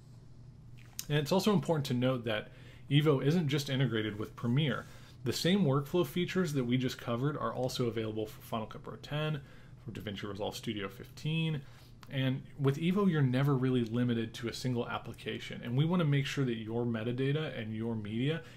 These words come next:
is useful across multiple platforms. And that's kind of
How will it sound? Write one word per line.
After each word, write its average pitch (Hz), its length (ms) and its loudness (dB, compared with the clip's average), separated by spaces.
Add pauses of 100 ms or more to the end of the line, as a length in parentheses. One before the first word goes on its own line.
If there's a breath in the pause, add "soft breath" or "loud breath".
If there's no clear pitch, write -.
is 104 160 -2
useful 120 500 -2
across 113 480 0 (300 loud breath)
multiple 139 480 2
platforms. - 760 -12 (1600 loud breath)
And 139 340 4 (300)
that's 151 260 2
kind 202 300 2
of 165 280 6